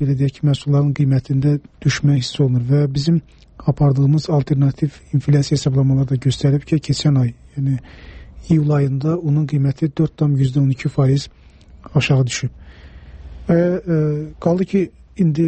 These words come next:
çox maraq doğuran bir sual ondan ibarətdir ki, bəs unun qiyməti aşağı düşürsə, onda çörəyin qiyməti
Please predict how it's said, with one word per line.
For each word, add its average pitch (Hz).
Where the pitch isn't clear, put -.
çox 160
maraq 151
doğuran 147
bir 139
sual 147
ondan 135
ibarətdir 127
ki, 156
bəs 151
unun 160
qiyməti 143
aşağı 139
düşürsə, 135
onda 139
çörəyin 143
qiyməti 120